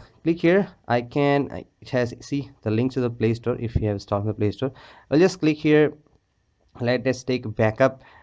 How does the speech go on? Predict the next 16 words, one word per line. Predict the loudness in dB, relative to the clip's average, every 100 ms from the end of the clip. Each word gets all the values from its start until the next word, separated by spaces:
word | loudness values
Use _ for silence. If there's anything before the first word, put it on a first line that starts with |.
| _
uh, | 0 0 0 -4 _ -8
before | -2 2 4 4 2
I | -2
go | 0 0
and | 0 -2 -6 _ -20 _ -6
install | -6 -2 0 2
it. | 0 -6 -20 _
So | -6 0
backup | 2 2
has | -2 -2
taken, | -4 -2 -2 -2
so | -2
it's | -4 -4
also | -4 -4 -2
nice | 0 0 0
feature. | -4 2 2